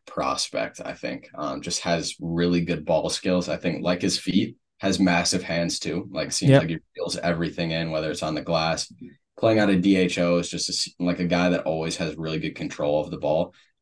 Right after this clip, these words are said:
Speaker 1: Um, I really like the passing. He does, like, some interesting things. It's just a modern big, um, and has shown touch. It's been a kind of consistent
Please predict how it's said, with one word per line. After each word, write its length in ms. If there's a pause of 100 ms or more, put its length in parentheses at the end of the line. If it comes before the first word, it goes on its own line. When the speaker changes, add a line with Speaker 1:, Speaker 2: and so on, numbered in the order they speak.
Speaker 1:
Um, 260
I 80
really 200
like 140
the 80
passing. 520
He 100
does, 240
like, 120
some 220
interesting 520
things. 340
It's 100
just 220
a 20
modern 380
big, 400 (380)
um, 440
and 160
has 300
shown 320
touch. 260
It's 140
been 320 (160)
a 140 (260)
kind 220
of 100
consistent 600